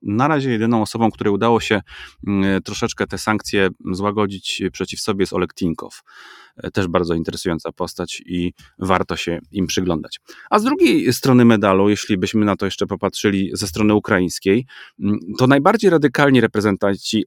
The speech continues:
elity ukraińskiej z kolei, e, którzy też patrzą rzecz jasna na to, jak Unia postąpi. Ta Unia, która ich zaprasza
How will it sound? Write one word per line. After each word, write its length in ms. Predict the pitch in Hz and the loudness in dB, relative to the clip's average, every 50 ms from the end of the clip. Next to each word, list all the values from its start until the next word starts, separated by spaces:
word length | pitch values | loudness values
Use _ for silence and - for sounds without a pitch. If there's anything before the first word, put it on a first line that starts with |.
| _ | _
elity 340 | - 131 160 214 208 - 123 | 0 2 2 2 0 2 2
ukraińskiej 560 | 98 92 - - 90 85 82 - - - 87 | 2 2 2 0 0 0 0 -4 -4 -6 -6
z 80 | - - | -6 -6
kolei, 600 | - - 95 90 87 80 82 92 110 139 160 - | -2 0 2 2 2 2 2 2 2 2 0 -2
e, 140 | 151 165 170 | -4 -6 -6
którzy 260 | - - 113 104 110 | -4 -4 -4 -4 0
też 160 | - 165 - | 0 0 -2
patrzą 500 | - _ 110 95 - - - 92 90 90 | 2 _ 0 0 0 -2 -2 0 2 2
rzecz 200 | 90 101 98 - | 2 0 0 2
jasna 280 | - 90 85 - - 95 | 0 0 0 0 -2 0
na 120 | 92 90 | 0 0
to, 140 | 85 - 98 95 | 0 0 -2 2
jak 240 | 107 113 101 _ - | 2 2 0 _ 2
Unia 320 | 156 147 127 120 113 101 | 4 6 6 6 6 4
postąpi. 540 | - - 95 - - - 90 87 85 - 90 | 0 -2 -6 -4 -2 -2 -2 -2 -2 -6 0
Ta 120 | - - | 0 2
Unia, 300 | - 175 175 165 160 147 | 4 6 4 6 4 2
która 240 | 135 - - 147 143 | 0 0 0 0 2
ich 160 | 120 143 135 | 2 2 2
zaprasza 600 | 123 143 131 - - 151 151 165 - - - 76 | 2 2 0 2 4 2 4 4 2 -2 -2 -2